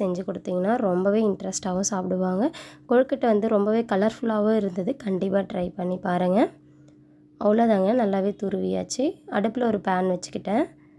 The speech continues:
ஒரு ஸ்பூன் அளவு நெய் சேர்த்துக்கிட்டேன். கூடவே முந்திரியை சின்ன சின்னதாக கட் பண்ணி உள்ளார சேர்த்து நல்லாவே வறுத்து விட்டுக்கலாம்.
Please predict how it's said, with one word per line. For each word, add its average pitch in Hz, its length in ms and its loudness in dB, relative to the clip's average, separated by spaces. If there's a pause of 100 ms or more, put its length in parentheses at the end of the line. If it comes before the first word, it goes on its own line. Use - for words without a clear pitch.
(580)
ஒரு 220 180 2
ஸ்பூன் 247 280 0
அளவு 196 360 2 (220)
நெய் 196 200 0
சேர்த்துக்கிட்டேன். 202 560 -4 (1160)
கூடவே 240 360 4 (140)
முந்திரியை 214 520 4 (360)
சின்ன 202 220 -2
சின்னதாக 208 320 -2
கட் 190 140 -6 (100)
பண்ணி 202 260 2
உள்ளார 185 280 2 (100)
சேர்த்து 185 300 -4
நல்லாவே 226 400 2
வறுத்து 196 300 0
விட்டுக்கலாம். 202 500 0